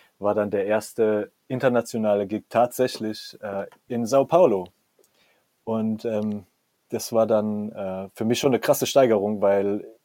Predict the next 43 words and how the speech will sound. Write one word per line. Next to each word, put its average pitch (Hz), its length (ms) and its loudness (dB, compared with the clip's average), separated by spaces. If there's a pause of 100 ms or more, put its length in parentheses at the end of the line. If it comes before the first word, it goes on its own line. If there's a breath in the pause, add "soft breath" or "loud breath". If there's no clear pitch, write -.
ich - 140 -10
das - 180 -6
Warm-up 120 320 4
gespielt 113 320 -4
hab 113 160 0
für, 110 540 0
für, 101 580 -2
also 101 140 -2
ich - 160 -10
war 104 80 4
der 101 100 2
Erste 117 300 0
von, 104 360 -4 (200)
von 95 320 -6
Boris 107 320 0
und 92 100 -14
Cora, 113 400 -4 (640 soft breath)
Dennis, 110 400 0
dann 101 220 -6
Cora, 110 240 0
dann 98 160 0
Boris. 113 360 -4 (460 loud breath)
Und 104 320 -6
da 107 100 2
waren 110 200 0
dreitausendsechshundert 120 800 2
Leute 117 300 4
und 107 80 -2
vorher 113 520 4
hatte 101 200 -8
ich - 120 -10
keine 98 280 -6
Ahnung, 104 280 -6 (260 loud breath)
<laughs> - 220 -20
so 107 240 -8
vor 110 280 -2
hundertfünfzig 143 760 0
<laughs> - 20 -20
Leuten 135 260 -6
gespielt 113 300 -6
oder 107 180 -4
so. 123 220 -12 (140)
Ja. 117 220 -2